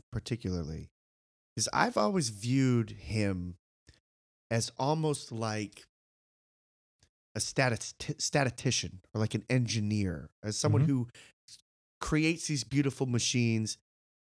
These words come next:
Speaker 1: and kinda plug and plays with the actors. Like, I've never, he's never seemed like a filmmaker to me for whatever reason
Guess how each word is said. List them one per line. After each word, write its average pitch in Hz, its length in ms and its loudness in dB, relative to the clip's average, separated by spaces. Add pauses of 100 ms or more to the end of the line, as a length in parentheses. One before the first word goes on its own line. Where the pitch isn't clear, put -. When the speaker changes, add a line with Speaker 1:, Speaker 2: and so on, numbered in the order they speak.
Speaker 1:
and 113 160 0
kinda 143 220 0
plug 165 380 0
and 156 120 0
plays 143 400 6
with 98 120 -2
the 92 160 0
actors. - 580 -8 (100)
Like, 113 120 0
I've 139 120 4
never, 151 440 2 (100)
he's 139 220 -8
never 160 160 2
seemed 156 560 2
like 101 260 0
a 101 60 -4
filmmaker 101 540 -2
to 98 100 -6
me 95 100 0
for 101 160 -4
whatever 156 320 0
reason 110 640 -2